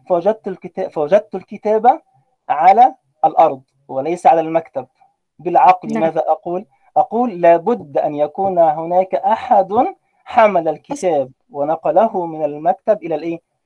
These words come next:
Speaker 2: إلى الأرض.
Speaker 1: إلى الأرض." واضح؟ هذا دي العقل.
Speaker 2: نعم.
Speaker 1: على، على ماذا؟ على، على، لكل أثر مؤثر. لذلك استخدموا العقل في إثبات حدوث العالم.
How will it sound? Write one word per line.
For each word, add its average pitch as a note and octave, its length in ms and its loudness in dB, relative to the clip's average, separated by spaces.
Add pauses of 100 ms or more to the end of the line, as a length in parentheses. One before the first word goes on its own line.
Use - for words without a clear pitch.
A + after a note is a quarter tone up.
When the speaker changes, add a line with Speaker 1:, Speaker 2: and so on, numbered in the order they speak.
(580)
Speaker 2:
إلى A#3 120 0
الأرض. - 200 0
Speaker 1:
إلى - 60 0
الأرض." B2+ 180 -4 (280)
واضح؟ F3 480 0 (220)
هذا A3+ 240 4
دي A3 80 2
العقل. G#3+ 440 2
Speaker 2:
نعم. B2+ 120 2
Speaker 1:
على، D3 160 4
على D#3 180 4
ماذا؟ F#3 320 4 (280)
على، D#3 160 4
على، D#3 540 4 (280)
لكل D#3 680 -4
أثر C4 360 4
مؤثر. F#3+ 600 0 (420)
لذلك G3+ 520 -2 (100)
استخدموا G3+ 460 -2
العقل F3 400 2
في D3 140 -14
إثبات F#3+ 420 -4
حدوث F#3 320 -12
العالم. D3 460 0